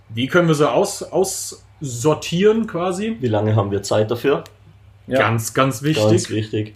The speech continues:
Speaker 2: ja.
Speaker 1: Ich würde sogar sagen, je mehr Zeit, desto besser meistens.
Speaker 2: Auf alle Fälle, ja.
Speaker 3: Ja, ab einem gewissen Punkt muss man sich halt überlegen, wie groß die Zeiträume werden müssen,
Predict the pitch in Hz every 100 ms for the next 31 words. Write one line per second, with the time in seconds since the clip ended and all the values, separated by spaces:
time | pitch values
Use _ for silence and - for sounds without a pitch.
0 | - - 156 - - 123 127 170 214 156
1 | 151 139 131 131 147 156 - - - -
2 | - - - - - - 117 120 120 139
3 | 151 - 160 190 127 - 123 117 113 175
4 | 170 143 143 156 - 262 - - - -
5 | - - 95 95 101 98 92 110 120 113
6 | 117 127 127 123 120 123 135 135 135 120
7 | 135 135 131 - - _ _ 143 139 156
8 | 143 135 117 135 139 127 123 123 120 127
9 | 139 - - - _ - 120 120 120 135
10 | 139 131 127 117 - 139 120 139 147 -
11 | 131 120 - 117 - 127 123 120 120 117
12 | 117 127 165 - 170 170